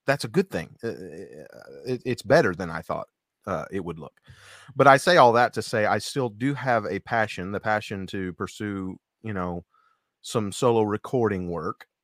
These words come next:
to leave behind when I'm gone, to know that that's gonna be, you know, streaming on Spotify or YouTube or whatever. If someone wants to go hear Cole's play I'll Fly Away and sing it or whatever,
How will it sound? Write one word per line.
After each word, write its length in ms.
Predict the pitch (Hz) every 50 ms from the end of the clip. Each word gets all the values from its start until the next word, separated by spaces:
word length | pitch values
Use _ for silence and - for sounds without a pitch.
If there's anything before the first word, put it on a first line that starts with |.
| _ _ -
to 120 | - 120
leave 260 | 113 110 110 98 98
behind 640 | 107 110 104 113 127 113 95 87 85 85 95 104 113 _ _ _ _ _ _ _ _ _ _ _ _
when 160 | 101 98 95
I'm 160 | 107 135 151
gone, 380 | 123 107 90 85 87 104 117 120 _ _ _ _ _ _ _ _ -
to 120 | - 113
know 260 | 101 98 95 98 98 95
that 160 | 95 92 -
that's 200 | 110 107 104 -
gonna 200 | - 117 110 107
be, 280 | 98 110 107 107 104 104
you 100 | 104 104
know, 100 | 98 98
streaming 400 | - - - 110 104 104 107 104
on 140 | 101 104 98
Spotify 640 | - - 101 101 101 95 - 101 98 95 98 98 101
or 300 | 98 95 90 90 90 90 90
YouTube 400 | 101 98 - - 101 101 98 92
or 80 | 90
whatever. 520 | 87 90 95 95 98 95 95 90 90 92 95
If 80 | 92
someone 280 | - - 98 98 101 101
wants 160 | 101 98 -
to 80 | - 98
go 140 | 98 98
hear 220 | 98 95 104 101 92
Cole's 420 | - - 101 95 98 95 - - _ _
play 200 | - 104 98 95
I'll 160 | 90 92 92
Fly 240 | - - 98 92 95 95
Away 360 | 90 90 87 87 92 95 92
and 160 | 90 87 92
sing 260 | - - 98 95 95
it 140 | 98 92 85
or 120 | 90 90
whatever, 540 | 87 87 90 92 98 101 98 92 87 87 90